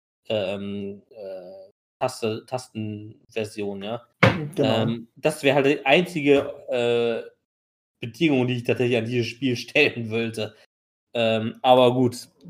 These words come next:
Speaker 1: genug des Spielens, äh, kommen wir jetzt zu den News noch, da haben wir, da, da sehe ich auch nochmal fünfzehn Stück, allerdings die, diesmal nicht so lang wie das letzte Mal.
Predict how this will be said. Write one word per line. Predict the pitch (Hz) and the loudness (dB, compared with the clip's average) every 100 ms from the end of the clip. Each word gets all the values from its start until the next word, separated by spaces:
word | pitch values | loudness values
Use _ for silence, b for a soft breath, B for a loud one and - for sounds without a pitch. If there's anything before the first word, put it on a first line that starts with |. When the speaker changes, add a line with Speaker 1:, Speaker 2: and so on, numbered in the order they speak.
| 175 135 | -14 -4
Speaker 1:
genug | 139 175 170 | 0 2 4
des | 143 - | 4 4
Spielens, | - 151 180 185 180 180 - | -4 2 6 6 4 -2 -6
äh, | 135 135 131 127 | -2 0 -2 4
kommen | 156 156 | 4 6
wir | 143 | 4
jetzt | 135 - | 4 0
zu | 127 | 0
den | 123 123 | 0 0
News | 147 196 - | -2 -4 -2
noch, | 147 143 | -2 -2
da | |
haben | 131 131 | -2 -2
wir, | 127 120 - B _ _ _ - | 0 0 -2 B _ _ _ 0
da, | 120 | 2
da | 127 | 4
sehe | 117 143 | 4 4
ich | 143 | 2
auch | |
nochmal | 135 127 - | 2 2 2
fünfzehn | 147 165 - - 127 117 | 0 0 -4 2 2 2
Stück, | - 170 175 | 0 0 0
allerdings | 131 123 123 120 127 135 - | 2 4 6 4 2 -2 -4
die, | 120 117 | -6 -6
diesmal | 117 120 117 | -6 -4 -2
nicht | 131 139 | -2 -2
so | |
lang | 104 123 147 | 0 2 2
wie | |
das | 127 | 0
letzte | 151 151 - | -2 -4 -4
Mal. | 131 127 127 | 0 0 -2